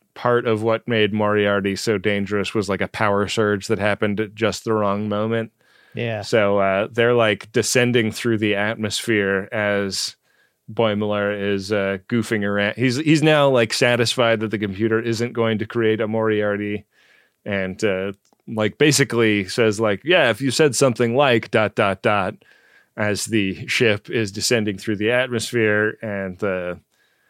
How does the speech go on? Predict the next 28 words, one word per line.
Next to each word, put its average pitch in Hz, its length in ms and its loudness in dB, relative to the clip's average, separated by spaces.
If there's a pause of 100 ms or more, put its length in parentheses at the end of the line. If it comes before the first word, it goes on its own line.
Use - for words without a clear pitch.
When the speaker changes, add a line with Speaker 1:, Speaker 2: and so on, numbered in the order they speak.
(460)
Speaker 1:
that 117 420 0
has 98 640 -2 (220)
massive 101 500 -2
repercussions 90 840 -6
for 85 440 -8 (500)
how 87 160 -6
dangerous 87 640 -4
this 98 180 -4
character 92 560 -6 (120)
winds 90 280 -4
up 85 160 -8
becoming. 90 460 -8 (960)
Speaker 2:
It's - 200 -6
so 147 220 4
scary. 143 640 2 (880)
You 156 120 -6
gotta 170 160 4
be 165 100 6
very 156 320 6
careful 127 600 0 (560)
when 143 160 0
you're 139 180 4
around 135 240 4
these 127 160 -2
kinds 131 280 -2
of 107 80 -10
storms. 117 580 -4 (580)
Speaker 1:
Yeah. 82 200 -14